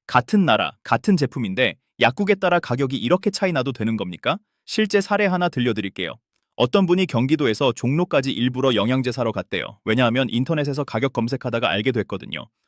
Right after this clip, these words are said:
동네 약국에서 한 통에 오만 원 하는 영양제가 종로 가니까 삼만 원이에요. 이만 원 차이,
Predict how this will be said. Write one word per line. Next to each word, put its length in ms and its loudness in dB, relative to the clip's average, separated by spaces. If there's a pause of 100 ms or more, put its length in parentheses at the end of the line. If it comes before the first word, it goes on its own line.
동네 300 2
약국에서 480 0
한 180 -4
통에 300 -2
오만 360 4
원 120 -2
하는 240 -2
영양제가 640 -2
종로 320 0
가니까 320 0
삼만 340 -2
원이에요. 300 -6 (560)
이만 320 2
원 100 0
차이, 300 0